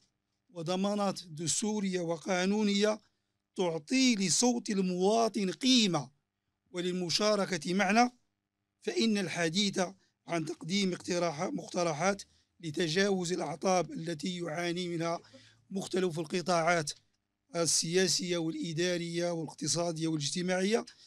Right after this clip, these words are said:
سيكون صيحة في واد، أو كما قال الشاعر قديما: "لقد أسمعتك لو ناديت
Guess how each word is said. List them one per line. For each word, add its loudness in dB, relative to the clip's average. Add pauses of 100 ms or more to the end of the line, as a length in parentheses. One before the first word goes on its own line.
(120)
سيكون 0
صيحة 0
في -4
واد، 4 (760)
أو -2
كما 0
قال 0
الشاعر 2
قديما: -2 (360)
"لقد -6
أسمعتك -2
لو -4
ناديت -2